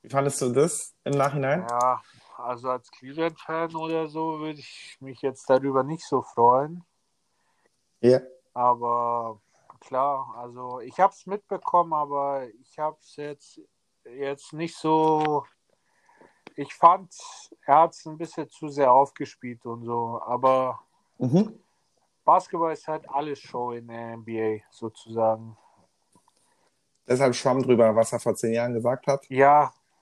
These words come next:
Speaker 2: also
Speaker 1: Sehr gut.
Speaker 2: ja, das, ich finde ihn jetzt schlimmer, muss ich ehrlich sagen.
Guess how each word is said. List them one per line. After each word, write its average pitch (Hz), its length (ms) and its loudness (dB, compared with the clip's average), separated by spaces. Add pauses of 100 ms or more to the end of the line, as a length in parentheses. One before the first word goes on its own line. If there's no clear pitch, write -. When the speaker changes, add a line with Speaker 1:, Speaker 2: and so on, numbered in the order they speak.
(260)
Speaker 2:
also 120 540 -6 (320)
Speaker 1:
Sehr - 400 -4
gut. 104 260 -2
Speaker 2:
ja, 127 380 2
das, 143 380 -10
ich 160 260 -14
finde 196 240 -2
ihn 175 100 -8
jetzt 170 220 0
schlimmer, 160 380 0
muss 120 260 -10
ich 113 100 -14
ehrlich 113 240 -8
sagen. 110 320 -8